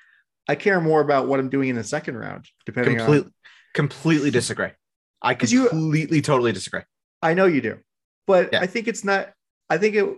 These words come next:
Speaker 1: it works to have a higher pick in the second round. Also, like, you have a late first round pick,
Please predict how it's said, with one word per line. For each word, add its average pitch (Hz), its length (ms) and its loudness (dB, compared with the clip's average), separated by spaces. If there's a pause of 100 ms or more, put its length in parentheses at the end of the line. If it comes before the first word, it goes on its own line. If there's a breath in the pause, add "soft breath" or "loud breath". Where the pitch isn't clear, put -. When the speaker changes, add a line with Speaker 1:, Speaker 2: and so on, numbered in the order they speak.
(100)
Speaker 1:
it - 40 -4
works 170 500 -2
to 160 80 -4
have 139 500 0
a 135 40 -10
higher 151 340 -2
pick 147 240 -8
in 139 80 -6
the 127 80 -10
second 180 360 -6
round. 101 360 -12 (1120)
Also, 156 600 -2
like, 139 120 -2
you 156 60 -2
have 143 100 2
a 131 40 0
late 165 260 -2
first 156 320 -4
round 127 240 -6
pick, 117 280 -8